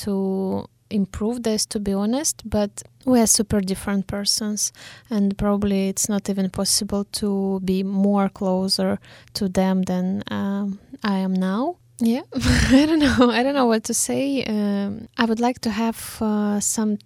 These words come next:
time, uh, with my family, which, uh,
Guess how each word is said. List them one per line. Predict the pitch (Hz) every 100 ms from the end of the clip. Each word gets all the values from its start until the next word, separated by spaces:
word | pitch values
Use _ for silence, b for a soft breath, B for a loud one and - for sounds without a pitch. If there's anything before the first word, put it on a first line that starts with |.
| -
time, | 233 233 233 220 214 208 226 _ -
uh, | 214 202 196
with | 202 -
my | 202
family, | 190 - 262 247 208
which, | 196 196 190 - - - 226
uh, | 208 202 196 196 196